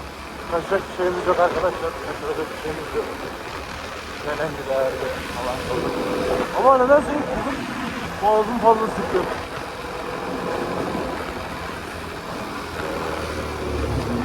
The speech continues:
Sağ ol. Ya, Sezen Aksu dinliyorum.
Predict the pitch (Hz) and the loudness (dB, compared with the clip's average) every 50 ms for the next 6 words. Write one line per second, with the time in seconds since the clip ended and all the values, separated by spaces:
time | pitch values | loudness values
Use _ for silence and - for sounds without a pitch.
0 | - - - - 185 170 160 160 151 143 135 131 127 131 - - - - - - | -2 -2 4 6 8 10 10 10 8 8 6 2 0 -2 -2 -2 -2 -2 -2 -2
1 | - - - - 69 69 67 65 53 55 57 - - - - - - - - - | -2 -2 -2 0 0 0 0 0 0 0 0 -2 -2 -4 -4 -6 -6 -6 -6 -8
2 | - - - - - - - - - - 170 190 196 - - - 208 185 180 190 | -8 -8 -8 -6 -6 -6 -6 -6 -2 4 4 6 6 6 4 2 2 4 6 8
3 | 226 269 285 294 - 311 302 320 285 294 311 302 302 | 8 8 8 8 6 6 6 8 10 10 10 10 8